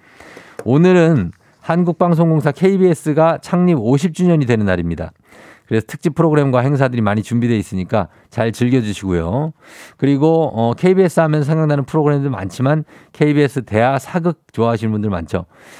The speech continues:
어, 작년에 방영됐던 태종 이-, 이방원도 많이 반기고 좋아하셨는데, 올해에도 대하 사극을 준비 중입니다.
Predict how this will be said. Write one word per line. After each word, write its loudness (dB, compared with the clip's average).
어, -8
작년에 0
방영됐던 -2
태종 2
이-, -2
이방원도 2
많이 0
반기고 -2
좋아하셨는데, -2
올해에도 2
대하 -2
사극을 -2
준비 -2
중입니다. -4